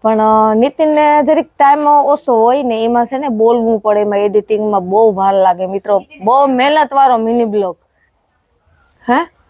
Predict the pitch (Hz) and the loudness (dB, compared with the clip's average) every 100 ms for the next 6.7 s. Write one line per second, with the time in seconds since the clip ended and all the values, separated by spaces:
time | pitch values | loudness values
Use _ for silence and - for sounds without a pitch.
0 | - 226 226 240 240 226 220 240 214 220 | 0 2 2 0 0 2 2 2 0 -2
1 | 226 254 254 247 247 247 254 240 214 220 | 0 0 2 0 -2 0 -2 0 -2 -2
2 | 208 220 226 233 220 214 220 220 220 185 | 0 -2 0 0 0 0 -2 -4 -4 -4
3 | 214 214 247 254 254 _ _ _ _ _ | -4 -2 0 0 -2 _ _ _ _ _
4 | _ _ _ _ _ _ _ _ _ _ | _ _ _ _ _ _ _ _ _ _
5 | _ _ 160 151 190 214 247 233 233 233 | _ _ -20 -6 0 2 2 0 0 2
6 | 214 214 240 233 240 247 262 | 2 0 0 0 0 0 0